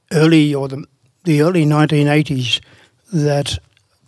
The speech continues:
uh, I came to see that a sense of place was something that comes from, uh, experience, memories, uh, a greater and greater knowledge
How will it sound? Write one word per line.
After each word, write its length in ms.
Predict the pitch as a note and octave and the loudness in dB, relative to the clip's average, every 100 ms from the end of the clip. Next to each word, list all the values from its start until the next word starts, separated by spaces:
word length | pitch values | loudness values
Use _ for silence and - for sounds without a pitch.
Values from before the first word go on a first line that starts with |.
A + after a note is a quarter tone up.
| _ | _
uh, 440 | F3+ D3 C#3 C#3 D3 _ _ - | -8 -6 -6 -8 -12 _ _ -4
I 160 | D#3+ D3 D#3+ - _ _ - - _ _ _ _ | -2 -2 -8 -20 _ _ -20 -20 _ _ _ _
came 300 | - E3+ F#3+ | 0 2 4
to 120 | E3+ D#3 | 2 -2
see 480 | - - E3+ D3+ | -2 4 6 6
that 400 | C#3 D3+ C#3 C#3+ - - _ _ _ - _ _ - | 2 -2 -4 -4 -8 -12 _ _ _ -20 _ _ -10
a 60 | E3 | -8
sense 360 | - F#3 F#3+ E3+ | 2 2 2 -4
of 100 | C3+ | -8
place 460 | - E3+ D#3 - - | -2 0 2 0 -4
was 140 | D#3+ - | -6 -4
something 580 | - D#3+ - D#3+ D3 | 0 0 0 0 0
that 480 | C#3 C#3 D3 D3 C3 A2+ - - _ _ - | -4 -4 -2 -2 -2 -6 -8 -20 _ _ -14
comes 420 | - E3+ D#3+ D#3 | -2 4 6 4
from, 640 | - - D#3+ D3+ D3 C#3+ B2 _ _ _ _ _ _ F3+ | 2 2 2 2 2 0 -6 _ _ _ _ _ _ -6
uh, 420 | D3 C#3+ C#3 C#3+ | -4 -2 -4 -6
experience, 1000 | - D#3 - F3+ F3 F3+ F3 E3+ F3 - - - _ - | -6 -6 0 6 8 10 8 6 4 -4 -12 -20 _ -2
memories, 920 | E3+ D3+ D#3+ E3 E3 D#3+ D#3 D3+ C3 - - _ _ _ - | 4 8 8 8 6 2 0 -2 -4 -8 -14 _ _ _ -8
uh, 360 | D#3 C#3+ C#3+ - | -4 -4 -4 -6
a 80 | D3+ | -4
greater 320 | C#3 D#3 D#3 | 2 4 4
and 120 | D3+ | 4
greater 320 | D3+ D3+ C#3+ | 4 2 2
knowledge 640 | C#3+ C#3+ D#3+ D3+ C#3+ C3 | 0 2 2 2 0 -2